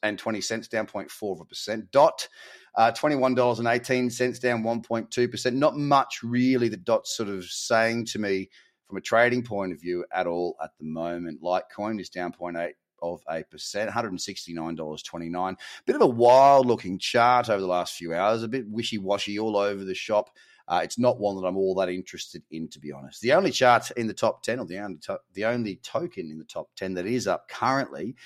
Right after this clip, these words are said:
is the old Dogelberger, up three percent on Doge, twenty-seven point three cents. Not a very nice looking chart. Binance back on the cradle, sorry, back in the cradle zone, uh, on that four-hour time frame, possibly a lovely little bullish candle setting up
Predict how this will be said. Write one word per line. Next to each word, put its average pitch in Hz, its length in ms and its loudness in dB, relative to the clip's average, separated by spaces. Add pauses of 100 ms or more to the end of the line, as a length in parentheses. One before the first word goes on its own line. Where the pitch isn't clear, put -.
(380)
is 135 260 4
the 139 160 2
old 131 540 2
Dogelberger, 123 880 2 (320)
up 117 200 0
three 127 200 2
percent 127 280 -2
on 110 100 0
Doge, 120 300 4
twenty-seven 123 420 -2
point 113 200 -4
three 107 260 -6
cents. - 580 -12
Not 98 120 -4
a 87 40 -4
very 80 200 -6
nice 76 240 -10
looking 65 160 -20
chart. 62 300 -18 (760)
Binance 139 480 8
back 135 200 4
on 120 120 -2
the 107 60 -8
cradle, 123 400 0 (280)
sorry, 117 200 2
back 120 260 2
in 127 100 0
the 113 60 -2
cradle 113 400 2
zone, 143 680 6 (400)
uh, 110 300 6
on 117 160 -2
that 110 180 -4
four-hour 135 480 4
time 113 340 0
frame, 120 600 -2
possibly 117 640 -2
a 104 340 -2
lovely 113 400 -2
little 101 180 -6
bullish 101 300 -8
candle 107 180 -2
setting 95 280 -4
up 113 160 -4